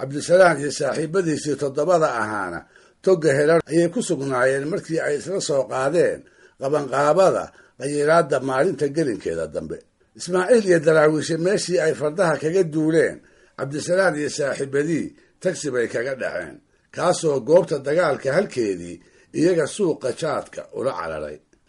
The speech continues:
Ismaaciil iyo daraawiishi halkii ay cadowga ilaalada uga dirsadeen, Cabdisalaan iyo saaxiibadii waxay dirsadeen laba iyaga ka mid ahoo intooda kale intay jaadka ku maqan yihiin u sii doora aqalkii ay maalintaas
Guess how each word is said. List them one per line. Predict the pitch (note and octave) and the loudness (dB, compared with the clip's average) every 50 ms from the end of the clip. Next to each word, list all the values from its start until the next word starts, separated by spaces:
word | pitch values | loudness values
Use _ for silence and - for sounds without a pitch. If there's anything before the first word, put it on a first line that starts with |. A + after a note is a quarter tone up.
| _ _ _ | _ _ _
Ismaaciil | - - F3 F#3+ G3 F#3+ G#3 B3+ A#3 G#3 | -12 -4 0 0 0 2 2 2 2 2
iyo | G3 F3+ E3+ D#3+ | 2 2 0 2
daraawiishi | D#3 D#3+ D#3+ D#3+ D#3+ D#3+ D#3+ E3 D3+ - F3 D#3+ | 2 2 4 4 4 4 2 0 -2 -2 -2 -2
halkii | F3 A3 F3 - E3+ E3+ | -2 -4 -4 -2 -2 -2
ay | D#3 D3 D3+ D3+ - | 0 2 0 0 0
cadowga | - - F#3+ F3+ E3 D3 C3+ D3+ C#3+ | 0 0 2 2 2 0 -2 -2 0
ilaalada | D3 D3+ D#3 D#3+ E3 F3+ F3+ E3+ D#3 C#3 | 0 0 0 0 0 0 0 0 0 -2
uga | D3 E3 F#3 | -2 -2 -4
dirsadeen, | E3 D3 D3 B2+ - - C#3 D3 E3+ D#3+ C3 F#2 - - - _ _ _ _ _ _ _ _ | -4 -4 -6 -6 -6 -6 -2 0 2 2 2 2 -2 -6 -14 _ _ _ _ _ _ _ _
Cabdisalaan | - D3+ D3 D#3+ D#3+ - D#3+ F3+ G3+ G3+ F#3 D#3 | -4 -4 -2 -2 -4 2 2 4 6 6 4 4
iyo | D3+ D3+ | 0 -2
saaxiibadii | C3+ - D#3+ C#3 A#2 B2+ D3 C#3+ C#3+ E3 F#3 F#3+ F3 | -2 -2 -4 -4 -2 -4 -4 -2 -4 -4 0 2 2
waxay | F#3+ A#3 C#3+ D#3+ D3 A#2+ | 2 2 2 2 0 0
dirsadeen | A2 A2+ G#2+ - - A2 F#2+ F#2+ F2+ D#2+ C#2 C#2 - _ _ - _ _ | 0 -4 -6 -6 -6 -6 -6 -4 -4 -6 -8 -10 -14 _ _ -20 _ _
laba | B2 D3+ E3 G3 G3+ | -2 -2 0 2 2
iyaga | - - E3 F#3+ F#3 E3 D3+ C3+ | 2 4 4 4 4 4 2 0
ka | - - D#3 | -2 -4 -4
mid | D#3+ G3+ G3 D#3+ | 0 2 2 4
ahoo | C#3+ C3 C3+ E3 D3 G#2+ F2 - - _ _ _ _ - | 4 4 4 4 4 4 2 0 -6 _ _ _ _ -4
intooda | B3 G#3+ - - F3 E3 D#3 C#3+ C3 | -2 -2 2 4 4 4 4 4 0
kale | - D#3 C#3+ C#3+ D3 E3 | -2 -4 -2 -2 -2 -2
intay | F#3+ E3+ C#3 E3 D3+ C#3 | -4 -2 0 0 0 2
jaadka | - G3 F3 D3+ B2 - C#3 - | 2 0 0 0 0 -2 -6 -4
ku | - F3+ | -4 -6
maqan | E3 C#3+ C#3+ A2+ D3 E3 | -4 -4 -4 -2 -2 -2
yihiin | D#3 C#3+ C3+ C#3+ C#3+ D#3 | 0 0 -2 -2 -2 -4
u | A#3+ C4 F#3+ | -4 -4 -4
sii | E3 - D#3 B2+ G#2+ | -4 -2 -2 -2 -4
doora | F2 E2+ F#2+ F2+ F2 F2 F2 F2 E2 - _ _ _ - - _ | -4 -4 -2 0 0 0 -2 -4 -8 -10 _ _ _ -20 -20 _
aqalkii | - F3+ E3+ D#3+ D3+ C#3+ - - D3 D3+ | -10 -8 -4 -4 -4 -4 -4 -4 -4 -2
ay | - A#2+ B2 B2 | -2 -2 -2 -2
maalintaas | A#2+ B2 A#2 A#2 B2+ D#3 E3+ - - F#2+ F2 E2 D#2+ E2 | -2 -2 -2 -2 -2 -2 -2 -4 -6 -6 -8 -6 -8 -10